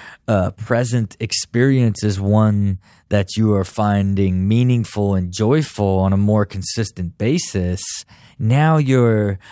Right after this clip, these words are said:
looking into how your whole life works together,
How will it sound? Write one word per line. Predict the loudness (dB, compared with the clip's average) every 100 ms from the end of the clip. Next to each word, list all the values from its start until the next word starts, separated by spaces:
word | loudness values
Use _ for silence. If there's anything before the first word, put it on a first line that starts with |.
| -8
looking | -4 -2 -2 0
into | 2 2 0 2 2 4 2 0
how | 0 0 0
your | -2 -6
whole | -6 -4 -4 -4 -4
life | -4 -2 -2 -2
works | 0 0 0 -4
together, | -4 0 2 2 4 2 0